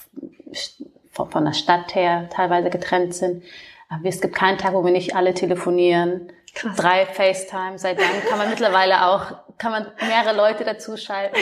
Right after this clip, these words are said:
Speaker 1: Das ist ein Segen.
Speaker 2: <laughs> Familienkonferenz
Speaker 1: Ja,
Speaker 2: jeden Tag.
Speaker 1: genau. Das ist echt ganz schön und auch etwas, gerade wenn man dann auch so viel unterwegs ist und zerstreut ist, ähm, ist das total wichtig und schön.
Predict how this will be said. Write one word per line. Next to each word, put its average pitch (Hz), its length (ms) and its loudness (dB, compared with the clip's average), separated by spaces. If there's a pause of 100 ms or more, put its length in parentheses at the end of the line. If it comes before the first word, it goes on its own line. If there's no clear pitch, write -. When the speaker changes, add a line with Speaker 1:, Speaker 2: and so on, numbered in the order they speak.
Speaker 1:
Das 311 100 4
ist 381 180 2
ein 415 180 0
Segen. 262 640 0
Speaker 2:
<laughs> - 0 -
Familienkonferenz 269 1080 4
Speaker 1:
Ja, 269 340 4
Speaker 2:
jeden 277 120 0
Tag. 254 480 2
Speaker 1:
genau. 262 420 4
Das 240 80 -6
ist - 60 -8
echt 233 320 -2 (520)
ganz 226 280 0
schön 208 280 0
und - 120 -4
auch 202 180 -2
etwas, 196 460 0
gerade 190 320 4
wenn 202 80 -2
man 190 100 0
dann 190 100 0
auch - 100 -4
so - 140 -14
viel 202 120 -4
unterwegs 190 640 2
ist 190 200 0
und 196 120 -2
zerstreut 180 600 2
ist, 190 360 -4
ähm, 175 460 0 (500)
ist 165 140 0
das 180 80 -2
total 175 640 -2
wichtig 175 420 -4
und 196 140 -8
schön. 185 420 -4